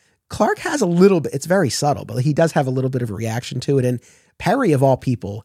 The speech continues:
even calls him out on it. He's like, you know, "Listen, is this, is this about Lois's friendship with that wrestler?" So there are hints of it, but it's never,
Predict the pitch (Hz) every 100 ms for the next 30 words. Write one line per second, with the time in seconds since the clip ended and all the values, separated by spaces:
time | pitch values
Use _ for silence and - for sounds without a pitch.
0 | _ - 170 165 - 156 175 160 139 214
1 | 156 104 107 127 120 120 139 104 143 107
2 | 101 127 - - 113 131 127 113 104 123
3 | 131 117 104 - - _ - 139 170 -
4 | 202 127 87 110 151 - 247 226 _ _
5 | _ _ - 254 240 _ 220 240 220 180
6 | - 277 294 147 113 101 139 151 156 160
7 | 165 139 131 113